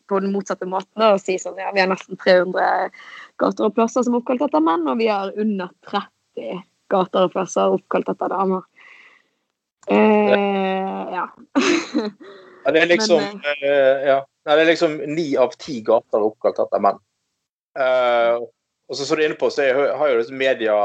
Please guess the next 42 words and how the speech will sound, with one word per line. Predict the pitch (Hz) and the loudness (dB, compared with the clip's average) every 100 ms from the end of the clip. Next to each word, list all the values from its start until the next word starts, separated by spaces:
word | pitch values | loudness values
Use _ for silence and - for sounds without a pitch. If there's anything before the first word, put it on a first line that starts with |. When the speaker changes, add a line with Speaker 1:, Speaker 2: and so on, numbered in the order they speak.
| 101 107 101 113 - - | 2 2 0 -2 -8 -16
Speaker 2:
så | _ - - _ _ 90 - 123 | _ -20 -20 _ _ -20 -12 -4
vidt | 135 - | -4 -4
i | 117 | -2
behov | 123 117 | -2 -2
selvfølgelig | 123 127 117 110 | -2 -2 0 0
for | 117 | -2
å | - | 0
skape | 110 113 117 - | 0 0 -2 -4
konflikt, | - 127 123 - - | -6 -2 -2 -4 -6
og | 107 | -2
det | 113 | -2
som | 113 110 _ | -4 -14 _
kommer | 117 113 | 2 2
dette | 107 107 | 2 2
her | 107 | 2
med | 98 | 2
at | 98 - 101 | 0 0 -6
det | 101 | -8
skal | - 107 | -6 -4
bli | 110 - | -4 -2
forbud, | - 123 131 120 113 139 143 - - _ _ _ - | 2 2 -2 -4 -2 -2 -6 -12 -20 _ _ _ -2
eh, | 131 | 2
Speaker 1:
Mm. | 117 | 4
Speaker 2:
mot | 135 - - _ _ 110 | 2 0 -8 _ _ -2
alle | 110 | 0
ting | 107 120 104 | 2 2 2
etter | 104 107 | 2 2
menn. | 113 104 | 2 2
Det | |
er | 120 | 2
vel | 117 | 2
ikke | 127 | 0
akkurat | - 113 | 0 0
det | 120 | 2
de | 110 | 2
har | |
sagt | - 160 147 - | 0 -2 -2 -2
da, | 139 | 0
men | 131 120 | 2 2
at, | 113 - | 0 0
eh, | 113 107 - _ _ | 0 0 -6 _ _
men, | - | -6